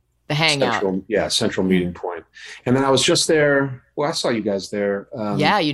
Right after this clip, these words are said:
Speaker 2: one of
Speaker 1: did.
Speaker 2: those. Oh, God, we were there, yeah,
Speaker 1: Right before
Speaker 2: two thousand twenty.
Speaker 1: covid.
Speaker 2: Right before covid. How did we all escape that?
Speaker 1: Guys, I mean, maybe we didn't, 'cause I think we all got sick after that. But yeah, that was the last
Speaker 2: <laughs>
Speaker 1: time I saw anybody before the pandemic broke out. I saw you.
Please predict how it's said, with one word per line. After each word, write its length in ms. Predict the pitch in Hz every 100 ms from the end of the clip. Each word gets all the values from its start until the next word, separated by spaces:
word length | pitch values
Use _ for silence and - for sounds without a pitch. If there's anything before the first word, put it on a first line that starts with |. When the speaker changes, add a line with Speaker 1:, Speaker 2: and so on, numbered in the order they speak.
| 139
Speaker 2:
one 120 | 147
of 60 | 156
Speaker 1:
did. 0 |
Speaker 2:
those. 340 | 101 95 - -
Oh, 160 | 170
God, 260 | - 131 110
we 100 | 151
were 80 | 139
there, 340 | 120 113 107 - -
yeah, 120 | - 113
Speaker 1:
Right 100 | -
before 240 | - 254 -
Speaker 2:
two 100 | -
thousand 100 | 440 -
twenty. 60 | - 539 554
Speaker 1:
covid. 320 | 294 165 131 - -
Speaker 2:
Right 140 | 220
before 280 | 160 147 123
covid. 320 | - 107 73 - _ _ _
How 200 | - 190
did 160 | 202 160
we 140 | 165
all 500 | 139 135 131 127 - _ -
escape 380 | - 117 92 -
that? 240 | 80 - _ 113 -
Speaker 1:
Guys, 280 | 294 311 294 311
I 60 |
mean, 140 | 339 320
maybe 200 | 370 381
we 160 | 311
didn't, 380 | 233 294 226 208
'cause 180 | 226 240 240
I 180 | 233 233
think 220 | 285 247
we 120 | 262
all 160 | 233 247
got 200 | 196 175
sick 260 | 254 262
after 320 | 180 226 - 214
that. 280 | 160 139
But 80 | 214
yeah, 180 | 233 269
that 160 | - 254
was 120 | -
the 80 | 269
last 320 | 214 247 -
Speaker 2:
<laughs> 80 | 247
Speaker 1:
time 260 | 254 247 - - -
I 200 | 196 277
saw 240 | 302 233
anybody 540 | 220 190 180 170 170 185
before 560 | 165 165 - 180 165 160
the 100 | 160
pandemic 480 | 165 170 160 156 156
broke 220 | 151 151
out. 240 | 160 269
I 100 | 240
saw 160 | 254 330
you. 500 | 339 392 571 220